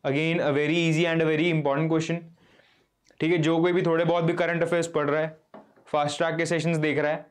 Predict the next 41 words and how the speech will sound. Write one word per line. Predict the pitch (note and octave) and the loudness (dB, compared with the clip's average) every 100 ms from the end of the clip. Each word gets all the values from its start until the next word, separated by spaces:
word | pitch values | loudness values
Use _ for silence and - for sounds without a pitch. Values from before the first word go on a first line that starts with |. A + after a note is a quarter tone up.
| - | -10
उसको | C#3+ E3+ | -6 -2
इसका | D#3 E3+ | -2 -2
पक्का | E3 D#3+ - - | -2 -6 -6 -4
आंसर | E3+ D#3+ D#3 | -2 0 -2
पता | D3 C#3+ | -2 0
होगा। | C#3 C3 C#3+ C#3+ - - - - | 0 0 -2 -6 -20 -20 -20 -6
The | C#3 | -2
right | D3+ E3+ F3 - | 0 0 -2 -2
answer | D3 D3 D3 D3+ D3+ D3+ | 0 0 0 0 0 -2
is | C3+ D3+ E3+ E3+ - | -2 0 -2 -6 -12
गुजरात | A#2+ B2+ B2 B2 C3+ A#2+ | -2 0 0 0 -2 -2
हाई | A2+ | -4
कोर्ट। | A2+ A#2+ G#2+ - | -2 -2 -2 -4
ठीक | C#3+ | -2
है, | D#3 | 0
तो | D3 | 0
गुजरात | C#3 C3+ C#3 C3+ | 2 2 0 0
हाई | C3 | 0
कोर्ट | C3 B2+ | 0 -2
ने | C3+ D3+ | -2 0
basically | C#3+ C#3 C3+ C3+ D#3 F#3+ F#3+ - - - | 0 -2 -2 0 0 -2 -4 -20 -20 -6
एक, | D3+ E3 E3 - - | -4 -2 -6 -12 -4
एक | D#3+ E3 | -2 0
बहुत | E3+ F#3+ | 0 0
ही | G#3+ | 0
सिंपल | G3+ F3+ G3 | 0 0 0
न्यूज़ | G3 F#3 | 0 2
बताता | F3+ E3 | 2 2
हूँ, | F#3 | 0
उससे | F3+ F#3 | 0 -2
आपको | E3+ F3+ | 0 0
याद | C3+ C#3 | 2 0
ही | D#3 | 0
रहेगा। | D3 C#3+ | 0 0
एक | D#3 D3+ | -2 -2
पैनल | - D3+ E3 F3+ | -4 0 0 0
डिस्प्ले | E3 E3 D#3+ D3+ | 0 -2 0 0
पे | D3 C3+ | 0 -2
बता | C3+ B2 B2 | -2 -2 0
दिया | C#3+ | 0
है | D#3+ | -2